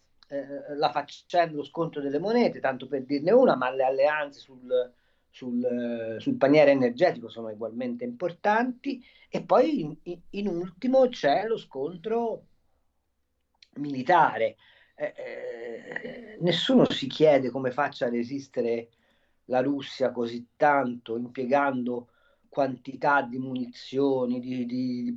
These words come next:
in questa guerra assurda dell'Ucraina. Ma,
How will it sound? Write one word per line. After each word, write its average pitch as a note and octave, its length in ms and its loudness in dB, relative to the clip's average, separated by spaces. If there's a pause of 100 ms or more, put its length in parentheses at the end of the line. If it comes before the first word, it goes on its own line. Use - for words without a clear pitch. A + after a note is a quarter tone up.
(120)
in C3 140 -6
questa B2 340 2
guerra B2 340 6
assurda A#2 760 -6 (360)
dell'Ucraina. A#2+ 680 -6
Ma, E3 120 -14